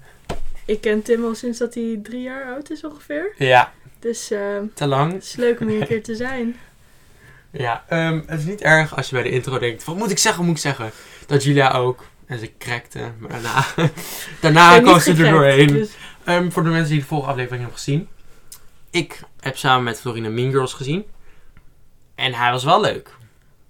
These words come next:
Speaker 2: Toch?
Speaker 1: Ik vond, ik vond hem leuk, maar ik ben ook fan van de originele musical.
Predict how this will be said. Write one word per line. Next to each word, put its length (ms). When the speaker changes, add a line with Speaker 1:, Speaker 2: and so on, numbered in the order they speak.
Speaker 2:
Toch? 320
Speaker 1:
Ik 160
vond, 160
ik 140
vond 180
hem 100
leuk, 320
maar 180
ik 80
ben 120
ook 180
fan 260
van 160
de 60
originele 420
musical. 680